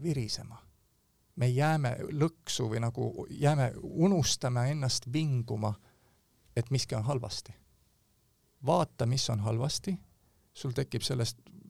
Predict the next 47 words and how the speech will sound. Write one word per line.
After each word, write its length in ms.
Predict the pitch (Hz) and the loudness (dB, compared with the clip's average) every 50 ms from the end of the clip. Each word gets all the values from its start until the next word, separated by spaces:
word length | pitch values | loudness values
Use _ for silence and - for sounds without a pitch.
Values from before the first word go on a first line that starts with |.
| - - - | -16 -10 -4
mõttest, 520 | 143 147 160 170 - - - - - - 135 | 0 2 2 2 0 -4 -8 -6 -6 -6 -6
et 80 | - - | -4 -2
miski 240 | 139 127 - - | -2 0 0 2
on 80 | 131 135 | 2 4
halvasti, 340 | 139 135 123 123 - - 127 | 4 2 2 -2 -4 -4 -4
tekib 280 | 117 123 - - 120 | -4 -4 -4 -4 -6
sul, 240 | - - 123 117 117 | -6 -4 -4 -4 -4
äh, 240 | 107 - - 123 113 | -4 -4 -2 -2 0
halb 220 | 110 123 123 120 117 | 2 2 0 0 0
emotsioon, 560 | 113 110 107 107 - - 113 113 147 180 190 | -2 -2 -2 -2 -2 0 0 2 2 2 2
on 140 | 202 208 202 | 2 2 0
ju, 80 | 190 185 196 - - - - - - - - | 0 -2 -6 -10 -18 -20 -20 -20 -20 -18 -6
sa 120 | - 120 | -2 -2
ei 60 | 120 | 0
taha 240 | 117 127 110 127 135 | 0 0 0 0 0
seda 240 | - 160 160 - - | -2 -2 -4 -2 -2
emotsiooni 580 | 180 180 175 - - - 180 175 170 170 - - - | -2 -2 -2 -4 -4 -4 -2 -2 -2 -2 -2 -2 -2
ja 100 | 131 117 | -2 -2
siis 160 | 143 147 - | -2 -2 -2
sa 80 | 165 151 | 0 0
nüüd 180 | 139 135 131 | 0 0 0
esimene 400 | 156 175 - 202 185 165 156 135 | 0 0 0 0 0 0 0 -2
reaktsioon 540 | 127 127 117 110 - - - 170 156 143 127 | -2 -2 -4 -4 -4 -4 -2 -2 0 0 0
on, 100 | 123 117 | 0 0
sa 120 | 117 - 131 | 0 -2 -6
hakkad 220 | 127 - 127 117 123 | -6 -6 -8 -4 -2
võitlema. 520 | 143 160 147 - - - 117 101 98 101 - _ _ _ _ _ _ _ _ _ _ _ _ _ _ _ - | -2 -2 -2 -4 -8 -12 -12 -12 -12 -14 -18 _ _ _ _ _ _ _ _ _ _ _ _ _ _ _ -6
Sa 160 | - 127 127 | -2 0 0
arvad, 280 | 147 156 135 123 117 117 | 2 2 0 -2 -2 -4
et, 320 | 113 117 - - _ - | -6 -8 -10 -12 _ -6
äh, 260 | 131 120 113 113 110 113 - | -4 -2 -2 -2 -4 -4 -6
kui 100 | - 127 | -6 -4
kuskilt 440 | - 170 175 - - - 131 - - | 0 0 0 0 -2 -4 -6 -6 -6
on 100 | 120 110 | -4 -2
valus, 380 | 113 113 117 135 170 180 - - - _ - | -2 0 0 -2 -4 -6 -10 -14 -18 _ -6
tuleb 260 | 143 123 123 120 - | -4 -4 -4 -2 -2
kohe 200 | - 190 175 170 | 0 0 2 2
tablett 360 | - 143 139 156 156 - - - | 0 0 -2 -2 -4 -6 -8 -14
võtta, 220 | 127 - - - - | -14 -12 -14 -8 -4
kohe 200 | 175 170 165 160 | 0 0 2 0
arsti 240 | 156 - - 151 | 0 -2 -4 -6
juurde 180 | 139 127 120 123 | -6 -6 -4 -4
minna, 240 | 117 113 113 113 110 | -6 -6 -6 -8 -4
kohe 220 | - 165 160 156 | -2 0 0 2
teha 220 | - 180 165 143 131 | 2 0 0 0 0
midagi 340 | 113 104 104 104 117 113 | -2 -4 -6 -10 -10 -12
sellega. 320 | 110 113 113 107 127 131 | -12 -12 -14 -16 -18 -20